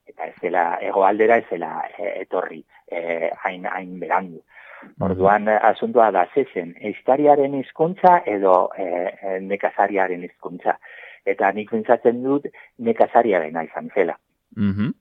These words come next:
Speaker 1: Bai.
Speaker 2: Eta beraz hemen dago, ba, proposatzen duzun, eh, nola erran, aldrebeskeria, hau da, guk, eh, normalki pentsatzen dugunaren kontrako, eh, proposamen bat, plazaratzen duzu, nik beti pentsatut, eta, ba, seguraski ere,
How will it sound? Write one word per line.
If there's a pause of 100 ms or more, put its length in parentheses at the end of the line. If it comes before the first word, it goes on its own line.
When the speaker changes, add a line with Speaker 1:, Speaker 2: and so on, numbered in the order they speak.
(100)
Speaker 1:
Bai.
Speaker 2:
Eta
beraz
hemen
dago,
ba,
proposatzen
duzun,
eh,
nola
erran,
aldrebeskeria,
hau
da,
guk,
eh,
normalki
pentsatzen
dugunaren
kontrako, (300)
eh,
proposamen
bat, (260)
plazaratzen
duzu,
nik
beti
pentsatut,
eta, (100)
ba, (100)
seguraski
ere,